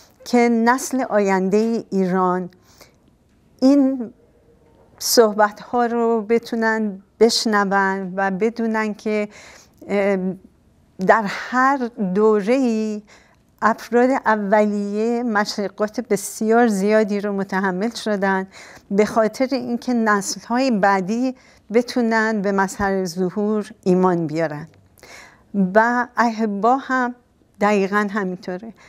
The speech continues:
از زمان حضرت اعلی گرفته که چقدر شهید دادن، در حتی قرن بیستم که ما داریم الان صحبت می‌کنیم، چقدر مسائل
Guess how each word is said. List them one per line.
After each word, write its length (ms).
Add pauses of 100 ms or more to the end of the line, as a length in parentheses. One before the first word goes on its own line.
(260)
از 240
زمان 540 (440)
حضرت 440
اعلی 480
گرفته 760
که 120
چقدر 280
شهید 420
دادن، 440 (920)
در 300 (680)
حتی 540
قرن 520
بیستم 640 (200)
که 100
ما 160
داریم 280
الان 260
صحبت 540
می‌کنیم، 540 (440)
چقدر 1000 (400)
مسائل 800